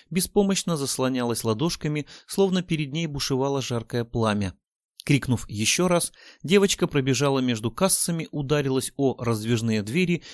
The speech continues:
и выскочила на улицу, чуть не сбив с ног Давыдова. «Да, у нее и с головой не все в порядке», с жалостью подумал Михаил.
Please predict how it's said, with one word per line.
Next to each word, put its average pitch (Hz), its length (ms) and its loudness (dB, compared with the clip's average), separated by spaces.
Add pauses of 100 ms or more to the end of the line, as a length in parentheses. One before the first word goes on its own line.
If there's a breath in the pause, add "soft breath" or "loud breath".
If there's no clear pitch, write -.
(120)
и 190 100 -2
выскочила 170 500 0
на 156 160 -4
улицу, 156 520 -4
чуть 131 300 -6
не 131 120 0
сбив 110 440 -4
с - 140 -6
ног 117 280 -2
Давыдова. 107 720 0 (800)
«Да, 117 800 0 (140)
у 113 100 -6
нее 127 340 -2
и 165 60 -2
с 151 100 -10
головой 160 500 -2
не 113 120 0
все 113 240 -4
в - 60 -18
порядке», 117 680 -2 (460 soft breath)
с - 200 -4
жалостью 175 520 0
подумал 123 420 2
Михаил. 110 580 -2